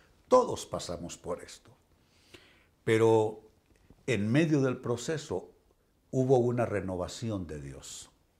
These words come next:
Yo estoy completamente seguro que, solo para citar un ejemplo, aquellos que iban rutinariamente a la iglesia, ahora tras meses de, de no haber podido ir a la iglesia, irán con otro sentir,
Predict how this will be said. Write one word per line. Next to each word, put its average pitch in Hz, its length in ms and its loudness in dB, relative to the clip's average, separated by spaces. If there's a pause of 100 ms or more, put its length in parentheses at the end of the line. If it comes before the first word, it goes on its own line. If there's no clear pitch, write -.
(800)
Yo 92 100 -8
estoy 113 260 0
completamente 117 920 0
seguro 110 640 -2 (540)
que, 110 420 -2
solo 127 400 -2
para 101 180 0
citar 117 380 -4
un 117 140 0
ejemplo, 117 440 -2
aquellos 127 440 -2
que 113 120 -4
iban 123 380 -2
rutinariamente 113 960 -4
a 98 60 0
la 90 120 -2
iglesia, 92 680 -10 (1040)
ahora 107 440 2
tras 90 280 -4
meses 101 440 -4
de, 104 200 -4
de 95 200 -4
no 107 100 -2
haber 123 260 0
podido 117 440 0
ir 135 160 0
a - 20 -2
la 113 120 -2
iglesia, 139 520 -10 (1160)
irán 117 540 0
con 113 220 2
otro 135 260 2
sentir, 107 560 -6